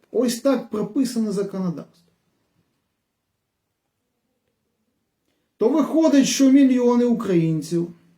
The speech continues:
можуть залишитися взагалі без пенсії.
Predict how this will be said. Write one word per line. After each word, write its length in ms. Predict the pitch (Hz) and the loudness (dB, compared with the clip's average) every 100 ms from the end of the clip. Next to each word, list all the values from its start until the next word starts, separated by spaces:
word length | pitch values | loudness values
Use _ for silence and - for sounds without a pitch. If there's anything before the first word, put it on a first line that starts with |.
| _ | _
можуть 520 | 170 214 302 269 277 185 | 0 4 6 4 2 2
залишитися 840 | 214 220 285 269 240 226 202 196 | 2 2 2 0 -2 -4 -4 -4
взагалі 380 | 170 214 247 269 | -2 -2 0 0
без 180 | 226 - | -2 -8
пенсії. 460 | - - - _ | -12 -18 -20 _